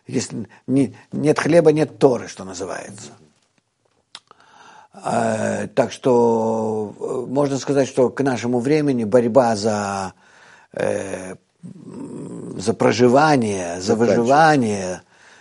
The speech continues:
Speaker 1: она уже практически закончилась. Более-менее все освоились, понимают, знают, как это всё устроено здесь,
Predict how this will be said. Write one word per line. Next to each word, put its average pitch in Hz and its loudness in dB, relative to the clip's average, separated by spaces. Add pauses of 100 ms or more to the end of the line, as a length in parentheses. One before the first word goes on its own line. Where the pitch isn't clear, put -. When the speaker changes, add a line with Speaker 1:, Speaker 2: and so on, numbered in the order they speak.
Speaker 1:
она 135 0
уже 120 2
практически 113 -8
закончилась. - -8 (340)
Более-менее 120 0
все 92 -8
освоились, 143 2
понимают, 113 -4
знают, 131 -4
как 113 -4
это 101 -12
всё 101 -10
устроено 147 0
здесь, 120 -6